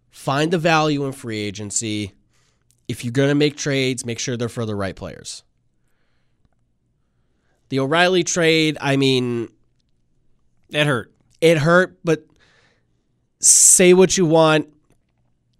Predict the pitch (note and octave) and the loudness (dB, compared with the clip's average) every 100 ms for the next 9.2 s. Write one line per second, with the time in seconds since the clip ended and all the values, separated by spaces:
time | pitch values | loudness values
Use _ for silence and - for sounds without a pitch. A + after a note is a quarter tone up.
0 | _ _ C#3+ B2+ D#3+ D#3+ F3 D#3 C3+ C3 | _ _ -8 0 4 6 4 2 -2 -2
1 | D3 C#3+ - C#3 - B2 A#2 A2 G#2+ G#2+ | -2 -2 -4 -6 -6 -6 -4 -2 -2 -2
2 | - G2+ E2+ C#2 - - _ _ _ _ | -4 -6 -10 -10 -18 -20 _ _ _ _
3 | _ _ _ _ _ _ _ _ _ _ | _ _ _ _ _ _ _ _ _ _
4 | - C#3+ D#3+ C#3 C#3+ C#3 C#3 A2+ - C#3 | -4 0 0 -4 -6 -6 -4 -6 -4 -4
5 | D3 B2 A2 G2 G#2+ B2+ C#3 - - - | -4 -6 -8 -8 -4 -4 -4 -10 -20 -16
6 | C3+ A#2 - - _ _ - D#3 F3+ F#3+ | -6 -6 -6 -14 _ _ -6 -2 0 0
7 | F#3 - D#3 - A2 F#2+ - - - - | -4 -4 -6 -6 -10 -14 -12 -12 -12 0
8 | F#3 F#3+ F3+ E3 - D3+ A#2+ G#2 G2+ F2+ | 2 2 0 -4 -4 -4 -4 -6 -8 -12
9 | - - | -16 -18